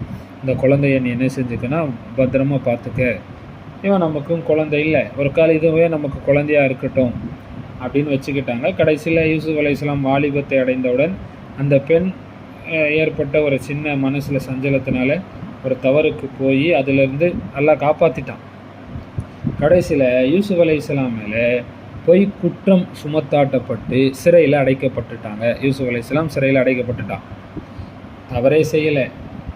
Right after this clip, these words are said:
இருந்தாலும் பொய் குற்றம் சாட்டப்பட்டு அவங்க சிறையில அடைக்கப்பட்டாங்க. அதனால தான் சொல்லுவாங்க, ஒரு ஆள் சிறையில் அடைக்கப்பட்டிருக்கிறார் என்றால் அவர்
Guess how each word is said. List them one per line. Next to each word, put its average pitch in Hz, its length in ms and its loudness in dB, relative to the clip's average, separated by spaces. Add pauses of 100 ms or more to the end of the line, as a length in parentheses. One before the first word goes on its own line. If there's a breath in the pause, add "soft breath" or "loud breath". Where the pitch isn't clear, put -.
(160)
இருந்தாலும் 170 580 2
பொய் 180 220 4
குற்றம் 160 420 0
சாட்டப்பட்டு 135 800 2 (480)
அவங்க 139 380 4 (1040)
சிறையில 151 320 4
அடைக்கப்பட்டாங்க. 131 1040 -2
அதனால 127 300 2
தான் 147 120 2
சொல்லுவாங்க, 127 580 0 (560)
ஒரு 117 140 2
ஆள் 156 260 6 (120)
சிறையில் 151 460 0
அடைக்கப்பட்டிருக்கிறார் 135 1000 0
என்றால் 117 540 0 (640 loud breath)
அவர் 131 280 4